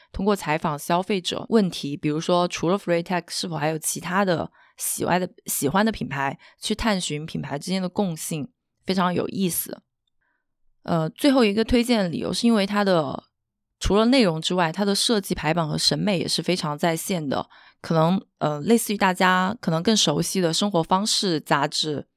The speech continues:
呃，Moloko，相比于真正的品牌教科书，它更像是一个品牌纪录片，同时兼顾了信息内容和视觉的内容。我感觉 Magazine B 它本身作为一个品牌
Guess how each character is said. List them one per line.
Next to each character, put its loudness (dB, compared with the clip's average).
呃， 2
Moloko， 2
相 0
比 0
于 -2
真 0
正 2
的 2
品 -6
牌 -4
教 0
科 -4
书， -6
它 2
更 2
像 0
是 0
一 0
个 6
品 4
牌 0
纪 -2
录 4
片， 2
同 0
时 0
兼 0
顾 2
了 2
信 2
息 0
内 4
容 2
和 -2
视 2
觉 0
的 -2
内 0
容。 -6
我 2
感 2
觉 -2
Magazine -2
B 0
它 -2
本 -4
身 -2
作 0
为 2
一 -4
个 0
品 -8
牌 -8